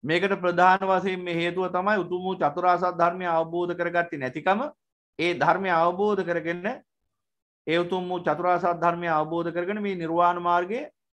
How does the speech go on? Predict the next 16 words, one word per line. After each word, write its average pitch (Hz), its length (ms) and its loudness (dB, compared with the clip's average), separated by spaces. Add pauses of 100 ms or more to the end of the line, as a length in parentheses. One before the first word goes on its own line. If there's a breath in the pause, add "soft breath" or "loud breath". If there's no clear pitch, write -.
(120)
වැඩුවේ 170 300 0
නැතිකම. 208 420 -2 (720)
ප්‍රධාන 170 340 4
වශයෙන් 117 260 -6
ඒ 143 140 -6
නි-, 143 260 -6
නිවන, 147 340 0 (520)
නිවනින් 180 420 0
ඈත් 240 260 4
වීම. 143 220 -6 (1040)
එහෙනම් 247 220 2
ඒ 240 100 4
අසහනය 233 440 6
ඇති 214 220 -2
කරන්නේ 254 300 -2
මොනවද? 240 580 0